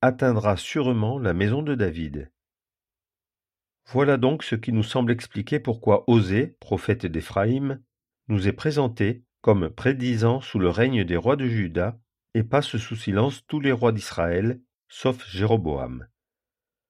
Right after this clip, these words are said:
Ce dernier était encore un sauveur. Après lui, tout n'est plus que désordre, meurtre et anarchie.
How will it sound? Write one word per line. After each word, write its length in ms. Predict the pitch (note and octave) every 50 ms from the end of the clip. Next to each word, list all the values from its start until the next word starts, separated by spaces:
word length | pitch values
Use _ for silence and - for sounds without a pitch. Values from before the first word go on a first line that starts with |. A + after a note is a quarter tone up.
| _ _ _ _ _
Ce 180 | - - -
dernier 480 | B2 A2+ A2+ A2+ G#2+ G#2+ A2+ B2+ D3 C#3
était 200 | A#2+ A2 - A2+
encore 360 | G2+ G2 - - B2 G#2+ F#2+
un 120 | F2+ F2+ F2
sauveur. 760 | - - - - G2+ F#2 F#2+ A2 A2+ F#2+ E2 - - _ _ _ _ _ _ _ _ _ _ _ _ _ _ _ _ _ _ -
Après 340 | A#2 A2+ A2+ A2+ - C3+ B2+
lui, 340 | A#2+ B2 C#3 D#3 G3 - _ _ _ _ _ _ _ _ _
tout 160 | _ - C#3 B2+
n'est 140 | B2 B2
plus 240 | A2+ A#2 - C#3+ C#3
que 100 | - -
désordre, 800 | E2+ D2 D#2 G#2+ A2 G#2 G#2 G#2 G2+ - G#2+ G#2 G2 A2 C3+ D3 - _ _ _ _ _ -
meurtre 560 | F#2 F2 F#2 G2 G2+ G#2+ - _ - - - _ _ _ _ -
et 120 | G2 G2 G2
anarchie. 640 | F#2+ F#2 F2 D#2 - - - - - - - _